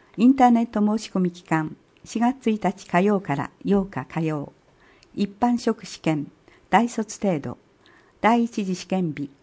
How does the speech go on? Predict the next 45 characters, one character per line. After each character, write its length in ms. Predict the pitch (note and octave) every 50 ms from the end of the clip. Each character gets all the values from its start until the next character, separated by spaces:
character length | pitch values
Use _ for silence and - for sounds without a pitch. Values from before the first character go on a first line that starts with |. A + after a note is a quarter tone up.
| _ _ _ -
六 220 | F3 F#3 - B3
月 240 | B3 B3 B3 - G#3+
十 180 | G3 G#3+ G#3
五 120 | G3 F#3+ F#3
日 280 | F3+ F3+ F3 - -
日 300 | D3+ D#3+ D#3+ D#3+ - -
曜。 280 | F3+ E3 D3+ C#3 - - _ _ _ _ _ _ _ _ _ -
イ 100 | G3+ B3
ン 80 | C4+
タ 120 | C4+ B3+ B3+
ー 40 | B3
ネ 100 | A#3 A#3
ッ 40 | A#3+
ト 140 | - A3
申 240 | G3+ G3+ G#3 A3+ -
し 60 | -
込 80 | - A3
み 140 | G#3 G3+ F#3+
期 120 | G3 -
間、 360 | - - E3+ E3 D3+ D3+ D#3 - _ _ _ _ _
四 140 | - B3 B3
月 240 | D4 D4+ D4+ - -
九 140 | - A3 A3+ B3 A#3
日 380 | G#3+ G#3 G3 - E3+ D#3 D#3 - _ _ _ _ _
水 260 | - - - G#3+ A3+ A3
曜 180 | G#3+ G#3 G#3+
か 140 | G#3 - F#3
ら 220 | F3+ F3 F3 - - _ -
二 160 | F#3+ G3 G3
十 160 | F#3+ A#3+ A#3+
一 240 | A#3 A#3 A#3 - G#3+
日 300 | G3+ G#3+ G#3+ - - C#3+
月 320 | C#3 D#3 F3 - - -
曜。 240 | E3 D#3+ D3+ C#3+ - - _ _ _ _ _ _ _ _ _ _ _ _ _ _ _ _ _ _ _ _ _
一 140 | - G#3 G3+ G#3 -
般 180 | - C4 C4 B3
職 300 | - A#3 A3 - G#3 G3
試 160 | G3 - -
験、 320 | - F#3 F3 D#3 C#3+ - - _ _ _ _ _ _ -
高 160 | - A3+ A3+
卒 280 | A#3+ - A#3 G#3 G#3 -
者、 280 | - - - F3 - - _ _ _ -
社 180 | - - G3 G3+
会 260 | - A#3+ A#3+ A#3 A3
人、 320 | F3 F3+ E3+ D#3+ C#3 -